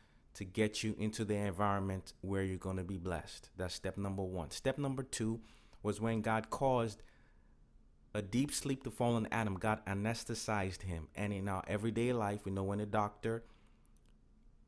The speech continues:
applies or induces an anesthesia into a patient is because the doctor is about to work on the patient. So,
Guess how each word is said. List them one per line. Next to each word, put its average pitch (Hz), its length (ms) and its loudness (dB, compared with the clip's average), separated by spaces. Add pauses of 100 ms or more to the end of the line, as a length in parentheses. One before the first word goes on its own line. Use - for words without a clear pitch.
(460)
applies 104 1000 0 (1000)
or 101 140 0
induces 101 680 0
an 98 160 -2 (100)
anesthesia 107 760 0
into 104 300 0
a 90 40 0
patient 117 520 0
is 92 100 -6
because 101 320 -6
the 95 60 -4
doctor 107 460 0
is 95 120 -2
about 92 300 0
to 95 80 -8
work 101 300 -2
on 95 100 -4
the - 60 -6
patient. - 600 -8 (2000)
So, 104 400 0